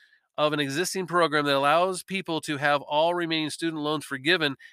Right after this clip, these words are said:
after ten years of working for the government or a nonprofit.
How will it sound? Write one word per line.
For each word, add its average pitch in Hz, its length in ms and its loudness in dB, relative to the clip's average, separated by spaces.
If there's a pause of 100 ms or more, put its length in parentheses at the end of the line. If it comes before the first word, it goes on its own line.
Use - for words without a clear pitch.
(140)
after 151 320 -2
ten 160 280 -4
years 156 240 -2
of 120 100 -10
working 143 400 -4
for 139 160 -8
the 123 100 -8
government 135 440 -2 (340)
or 120 220 -4
a 117 40 -4
nonprofit. 110 880 -6